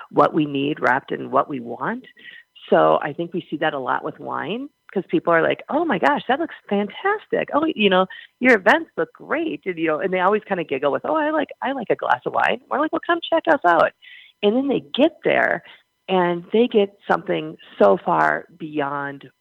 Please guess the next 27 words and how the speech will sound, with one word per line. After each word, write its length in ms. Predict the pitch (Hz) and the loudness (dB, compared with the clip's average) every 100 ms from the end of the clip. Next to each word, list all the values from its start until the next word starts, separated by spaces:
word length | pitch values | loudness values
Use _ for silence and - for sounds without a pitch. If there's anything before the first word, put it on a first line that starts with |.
| _ | _
what 160 | 139 - | -12 -10
they 100 | 135 | -10
expected, 640 | 127 - - 120 - - - _ - - | -10 -6 -6 -4 -8 -10 -14 _ -20 -2
because 300 | - 175 165 156 | 2 4 4 4
they 120 | 160 | 4
get 180 | 165 170 | 4 4
that 160 | 156 - - | 0 -2 -6
supernatural 800 | 160 151 135 135 135 - 123 123 | -4 -2 -2 -2 -4 -6 -8 -8
joy. 340 | - 98 - - - _ | -8 -4 -4 -6 -20 _
I 60 | 165 | -4
mean, 160 | 156 151 | -2 2
one 180 | 175 | 0
thing 200 | 175 165 | 2 0
people 340 | 160 165 143 135 - | -2 -4 -2 -4 -4
say, 360 | 131 123 117 - | -4 -2 -6 -6
I, 120 | 135 | -8
and 200 | 113 139 | -6 -6
I 40 | |
remember 260 | 135 135 139 | -4 -2 -2
Sister 260 | 151 - | -4 -4
Ann 140 | 139 131 - | -4 -6 -8
Shields, 260 | 135 131 - | -2 -2 -2
when 80 | - | -10
she 80 | - | -10
came 320 | - 135 131 - | -8 -8 -8 -10
and 180 | 143 | -10
was 100 | 127 | -6